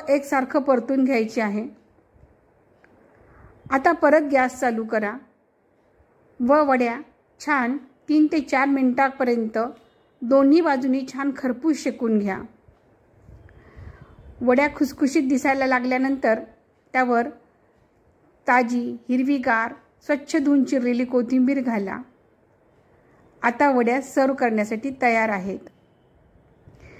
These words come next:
चिवळीच्या भाजीप्रमाणेच तुम्ही या ठिकाणी इतर भाज्या घालूनही फुनके बनवू शकतात,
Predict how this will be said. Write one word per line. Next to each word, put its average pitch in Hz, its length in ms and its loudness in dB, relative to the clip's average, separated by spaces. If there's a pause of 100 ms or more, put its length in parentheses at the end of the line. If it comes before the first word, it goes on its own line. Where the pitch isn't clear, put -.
(260)
चिवळीच्या 302 360 4
भाजीप्रमाणेच 311 840 0
तुम्ही 277 260 4
या 262 140 0
ठिकाणी 247 540 -2
इतर 254 240 -2
भाज्या 262 320 0
घालूनही 247 460 2
फुनके 240 360 0
बनवू 226 320 0
शकतात, 202 420 -6